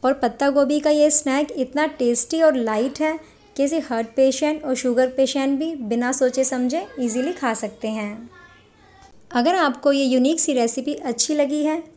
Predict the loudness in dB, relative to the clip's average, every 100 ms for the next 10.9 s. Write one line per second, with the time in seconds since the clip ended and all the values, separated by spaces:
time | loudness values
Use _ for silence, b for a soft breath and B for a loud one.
0 | -6 -2 0 0 -2 -4 -2 0 -2 -4
1 | -4 -4 -4 -4 -4 -8 B B -4 0
2 | 2 2 0 -4 -4 -4 -2 -2 -2 -4
3 | -4 -2 0 0 -2 -4 -4 -2 -2 -4
4 | -4 -2 -2 -4 -4 -4 -4 -4 -4 -6
5 | -6 -8 -4 -2 -2 -2 -4 -2 -2 -2
6 | -2 -4 -6 -6 -4 -4 -4 -4 -2 -2
7 | -2 -4 -4 -2 -2 -2 -2 -2 -2 -4
8 | -8 -12 -20 _ _ _ _ _ _ -8
9 | -2 0 0 4 4 4 2 0 -2 -2
10 | -4 -2 -2 0 0 0 -2 0 -2